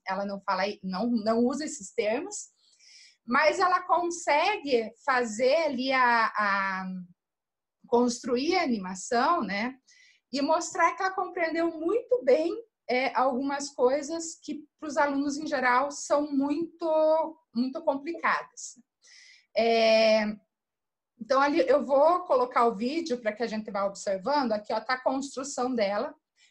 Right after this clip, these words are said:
Como ela falou bem baixinho, né? Então, a gente, nós legendamos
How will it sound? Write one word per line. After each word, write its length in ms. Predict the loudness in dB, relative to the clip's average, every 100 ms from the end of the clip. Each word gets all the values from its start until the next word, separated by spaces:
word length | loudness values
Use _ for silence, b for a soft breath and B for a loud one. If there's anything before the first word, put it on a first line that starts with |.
| _
Como 140 | -4
ela 140 | -2 0
falou 200 | -2 0
bem 240 | -2 2
baixinho, 640 | 2 0 -4 -8 -4 -4 -2
né? 240 | -4 -4 -8 B _ -8
Então, 460 | -6 0 0 2
a 100 | 0
gente, 640 | -2 -4 -4 -4 -2 -2 0
nós 320 | 0 0 -2
legendamos 1160 | -4 -2 -4 0 0 0 0 -4 -6 -12 -14